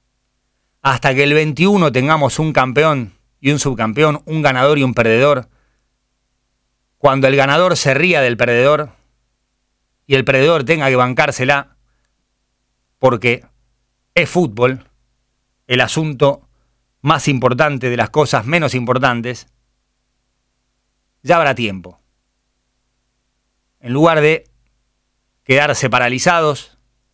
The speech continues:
y esperar y ver cómo los días pasan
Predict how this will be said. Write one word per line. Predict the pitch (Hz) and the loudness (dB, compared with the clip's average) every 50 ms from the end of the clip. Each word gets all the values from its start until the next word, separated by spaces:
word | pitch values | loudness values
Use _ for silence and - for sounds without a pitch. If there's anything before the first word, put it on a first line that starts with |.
| _ _ _ _ _ _ _ _ _ _ _ _ _ _ _ _ _ _ _ _ _ _ _ _ _ _ _ _ _ _ _ _ _ _ _ _ | _ _ _ _ _ _ _ _ _ _ _ _ _ _ _ _ _ _ _ _ _ _ _ _ _ _ _ _ _ _ _ _ _ _ _ _
y | 143 135 147 | -4 -2 -2
esperar | 135 117 - - 143 170 202 202 185 175 165 - - _ _ _ _ _ _ _ _ _ _ _ _ _ | 0 0 -2 -2 0 0 0 0 -2 -4 -6 -8 -16 _ _ _ _ _ _ _ _ _ _ _ _ _
y | 123 120 | -2 0
ver | 151 170 170 - | 2 2 2 0
cómo | - 147 131 131 | 0 0 2 2
los | 127 127 120 | 2 2 2
días | 147 160 151 127 | 2 2 0 2
pasan | - - 175 147 - - 151 139 131 123 - | 0 0 -2 -2 0 -2 -2 -2 -2 -6 -12